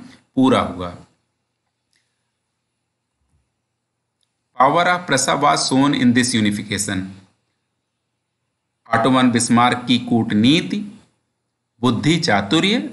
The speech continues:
और प्रसा की सेना का बल इस यूनिफिकेशन में दिखता है। New system was established in the field of currency, banking, legal and judiciary system।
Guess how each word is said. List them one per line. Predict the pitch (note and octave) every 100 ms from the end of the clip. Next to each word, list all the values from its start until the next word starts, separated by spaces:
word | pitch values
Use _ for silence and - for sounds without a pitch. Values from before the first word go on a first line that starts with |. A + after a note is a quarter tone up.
| -
और | A#2 G3 D#4+ - -
प्रसा | B2+ - F3+
की | F3+
सेना | E3 C#3 C3 C#3+
का | C#3+ A#2+
बल | G#2 A#2 F2+ - - _ _ _ _ -
इस | C3+ B2
यूनिफिकेशन | A#2 A#2 - G3+ B2+
में | G#2+
दिखता | G2+ G2+ C3+
है। | B2+ B2+ - - - _ _ _ _ _ _ _ _ _ _ _ _ -
New | D3 G3
system | E3 D3 F3 E3
was | D3+ D#3+ C3+
established | - B2 B2 D#3 -
in | C#3 C3+
the | C3+
field | B2 A#2+
of | B2+ B2+ -
currency, | A2 G#2+ G#2 E3+ D3+ G#2+
banking, | G2+ G#2 G#2 E3+ G#3+ A#3 A2 G#2
legal | A2+ A#2 D#3+ F3+ -
and | B2 E3+ B2
judiciary | A2 A2 B2 A2 G2+
system। | F#2 - F#2+